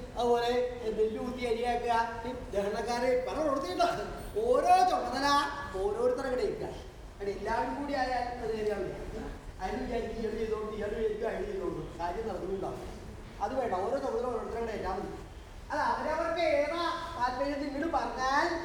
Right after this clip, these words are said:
അത് ഞാനങ്ങനെ ഏൽപ്പിക്കാം, എന്നാ പിന്നെ വിളിക്കുന്നില്ല. അതല്ലെങ്കിൽ ഞാനേ ഏൽപ്പിക്കാൻ പുറപ്പെട്ടാൽ ചിലപ്പോൾ നേരെയായിരിക്കില്ല. എന്താ,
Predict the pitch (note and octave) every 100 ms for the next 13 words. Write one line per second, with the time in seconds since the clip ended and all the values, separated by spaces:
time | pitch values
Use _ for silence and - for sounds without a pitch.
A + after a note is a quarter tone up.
0 | - G3+ F3+ G#3 G3+ A#3 A3+ G#3 G3+ G#3
1 | G#3+ G#3 G#3+ A3 G3+ F#3 G3 G3 F3+ F3+
2 | - - - - - - - - B3+ B3+
3 | D4 C4 A3 G#3+ A3 C4+ E4+ D#4+ C#4+ C#4+
4 | D4+ D4+ C#4 C4+ C#4 C4+ A#3+ B3 G3+ A3
5 | A3 A3 A3 - - - - - - -
6 | - - - - -